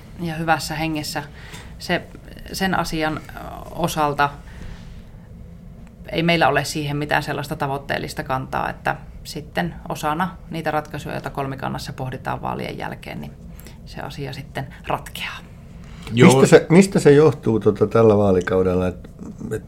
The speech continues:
Speaker 3: mullakin on aika pitkä perspektiivi, niin, ää, nykyinen pääministeri on kyllä,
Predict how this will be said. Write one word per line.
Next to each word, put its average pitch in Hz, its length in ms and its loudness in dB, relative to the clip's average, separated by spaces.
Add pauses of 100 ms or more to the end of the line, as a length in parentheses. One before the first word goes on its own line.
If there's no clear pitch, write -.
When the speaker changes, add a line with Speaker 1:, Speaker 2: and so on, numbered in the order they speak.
(160)
Speaker 3:
mullakin 117 460 4
on 104 60 2
aika 107 160 2
pitkä - 320 0
perspektiivi, 101 840 0
niin, 98 220 0 (760)
ää, 104 280 -2 (180)
nykyinen 131 480 6
pääministeri 107 720 2
on 107 140 -4
kyllä, 113 260 -2